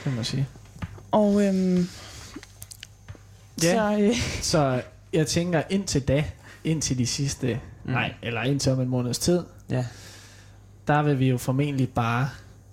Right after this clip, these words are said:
Speaker 1: gøre det, som vi altid gør.
Speaker 3: Mm.
Speaker 1: Tage på nogle ture. Jeg prøver
Speaker 3: Ja.
Speaker 1: at lave en, øh, transition ind til den sang, der kommer.
Speaker 3: Ja.
Speaker 1: Så den
Speaker 3: Men,
Speaker 1: kommer lige om lidt.
Speaker 3: men, øh, altså, jeg vil lige, inden du gør det,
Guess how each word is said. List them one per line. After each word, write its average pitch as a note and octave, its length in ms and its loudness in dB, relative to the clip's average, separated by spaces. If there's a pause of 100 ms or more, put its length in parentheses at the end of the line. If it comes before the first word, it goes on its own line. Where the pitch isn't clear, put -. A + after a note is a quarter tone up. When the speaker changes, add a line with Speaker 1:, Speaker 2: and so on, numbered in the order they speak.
(540)
Speaker 1:
gøre C3 180 4
det, C3 160 2
som B2 200 -2
vi A#2+ 60 2
altid B2+ 320 0
gør. A#2+ 200 -2 (500)
Speaker 3:
Mm. - 220 -6 (160)
Speaker 1:
Tage C#3 180 4
på B2+ 140 0
nogle B2+ 200 0
ture. E3 400 0 (1300)
Jeg G#2 100 0
prøver G2+ 140 2
Speaker 3:
Ja. G#2 60 2
Speaker 1:
at F#2 40 0
lave F#2+ 180 0
en, F#2 260 -4
øh, B1+ 60 -4 (120)
transition G#2+ 640 -2
ind G2+ 100 -6
til G2+ 120 -4
den G#2+ 140 0
sang, A2+ 260 -4
der - 60 -10
kommer. - 220 -4
Speaker 3:
Ja. - 60 -8 (160)
Speaker 1:
Så - 60 -6
den F2+ 80 -2
Speaker 3:
Men, C3 80 2
Speaker 1:
kommer B2+ 160 0
lige F#2 140 -4
om - 60 -6
lidt. G2 100 -6 (320)
Speaker 3:
men, B2+ 240 2
øh, B2 280 2
altså, B2 280 2 (200)
jeg C#3+ 120 2
vil D3 100 2
lige, C#3 220 2
inden D#3 240 2
du D3 120 2
gør C3+ 180 2
det, C#3 200 2